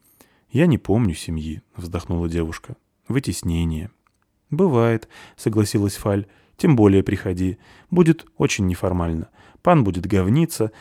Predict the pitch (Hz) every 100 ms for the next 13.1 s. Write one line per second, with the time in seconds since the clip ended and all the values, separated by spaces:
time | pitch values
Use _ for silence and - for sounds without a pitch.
0 | _ - 117 156 160 92 92 90 90 80
1 | 131 151 - _ - 117 123 156 - -
2 | - 90 92 87 85 87 120 135 120 -
3 | _ - - - - - 110 - - 82
4 | 78 - _ _ - _ 104 120 139 -
5 | 104 98 139 175 107 90 87 85 87 85
6 | - - - 101 92 90 170 - 90 104
7 | 113 - 78 85 - _ _ - _ -
8 | 151 147 127 101 104 104 139 113 120 117
9 | 92 - 90 87 - - _ - - -
10 | 123 110 - - - 98 95 - - 95
11 | 90 90 87 120 156 147 127 _ - 92
12 | - 135 - 98 - 135 127 92 80 82